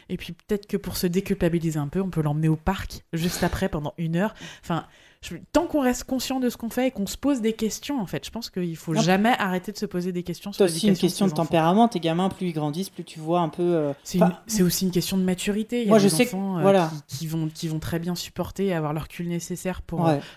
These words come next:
Speaker 1: devant une série à cinq ans et, euh, et pas du tout, euh, d'autres à sept ans. Enfin, ils, regardez vos enfants et faites, et faites preuve de bon sens, quoi.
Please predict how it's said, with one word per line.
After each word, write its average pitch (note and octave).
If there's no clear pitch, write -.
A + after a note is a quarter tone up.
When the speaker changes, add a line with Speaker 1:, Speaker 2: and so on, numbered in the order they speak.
Speaker 1:
devant E3+
une F3
série F3+
à D#3
cinq D3+
ans G#3+
et, D3+
euh, C3+
et D3
pas E3
du E3+
tout, G3+
euh, D#3
d'autres F3
à E3
sept F3+
ans. A3
Enfin, D3+
ils, C#3+
regardez F3
vos E3
enfants G3
et C#3
faites, C#3+
et -
faites -
preuve E3+
de E3
bon D3+
sens, F#3+
quoi. -